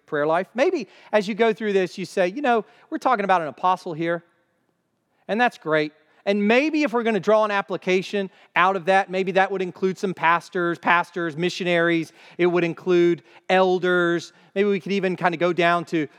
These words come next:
other leaders. But, you know, you, let's say that you, you don't fit into any of those categories that I just mentioned. So you, you're just kinda sitting there thinking, "Well, this is what people need to be doing for me.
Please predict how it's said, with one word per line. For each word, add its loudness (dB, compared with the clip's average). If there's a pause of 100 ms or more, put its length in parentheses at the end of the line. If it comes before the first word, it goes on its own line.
(140)
other 2
leaders. 0
But, 0 (200)
you -6
know, 2
you, -2
let's -2
say -2
that -8
you, -6
you -6
don't 2
fit -4
into 0
any 0
of -2
those 2
categories 0
that 0
I 2
just -6
mentioned. -2 (180)
So -2
you, -4
you're -10
just -6
kinda -2
sitting -4
there 2
thinking, -4
"Well, 2
this -2
is -4
what 2
people -4
need 0
to -4
be -2
doing 2
for -4
me. 0